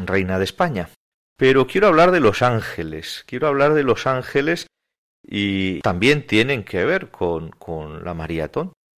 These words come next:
tienen que ver porque los ángeles son mensajeros, mensajeros. Y en la radio de la Virgen, en Radio María,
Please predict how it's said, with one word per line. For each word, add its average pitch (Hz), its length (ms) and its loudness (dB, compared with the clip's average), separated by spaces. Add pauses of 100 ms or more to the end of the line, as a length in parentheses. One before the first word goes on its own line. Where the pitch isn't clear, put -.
tienen 92 320 -8
que 101 100 -2
ver 104 260 2
porque 92 440 -6
los 87 240 -4
ángeles 104 720 -2
son 113 320 -2 (260)
mensajeros, 78 1300 -6 (200)
mensajeros. 82 1000 -8 (540)
Y 143 260 -2
en 135 100 0
la 113 120 6
radio 123 380 6
de 113 100 4
la 95 120 2
Virgen, 123 600 0
en 92 160 -8
Radio 104 240 -2
María, 98 480 -4